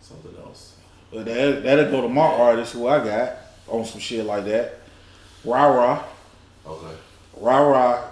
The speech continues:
Speaker 2: came in the game, Young Capone, signed to So So Def. That deal didn't work out.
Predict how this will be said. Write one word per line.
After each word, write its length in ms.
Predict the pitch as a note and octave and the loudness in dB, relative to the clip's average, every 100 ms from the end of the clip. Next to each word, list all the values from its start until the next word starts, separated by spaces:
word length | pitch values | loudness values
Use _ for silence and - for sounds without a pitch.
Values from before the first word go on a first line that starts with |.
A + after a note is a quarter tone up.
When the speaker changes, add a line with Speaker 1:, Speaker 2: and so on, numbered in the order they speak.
| - | -12
Speaker 2:
came 300 | C3 B2 A#2 | -6 -4 -4
in 80 | A2+ | -6
the 60 | |
game, 500 | G#2 A#2 A2+ A2+ A2 | -6 -6 -4 -6 -6
Young 220 | A#2 A#2+ | -2 -4
Capone, 680 | A#2 G2+ C3 C3+ C#3+ A#2+ A#2 - - _ - - - - | -4 -10 -6 -4 -2 -4 -10 -18 -20 _ -20 -20 -20 -20
signed 460 | - - B2+ A#2+ A2+ | -20 -8 -4 -2 -2
to 40 | |
So 260 | G#2+ C3 A#2+ | -6 -4 -4
So 280 | A#2 A#2 G2+ | -4 -6 -2
Def. 340 | B2+ C#3 B2+ - - _ _ _ _ _ _ _ _ _ - | 0 0 -2 -10 -20 _ _ _ _ _ _ _ _ _ -18
That 360 | F2 A2 G2+ A#2 | -12 -10 -10 -10
deal 260 | A#2+ A#2 | -6 -6
didn't 240 | A2+ A2+ G#2+ | -4 -4 -4
work 260 | A2 G#2+ | -4 -4
out. 440 | A2 A#2+ - - | -4 -4 -4 -12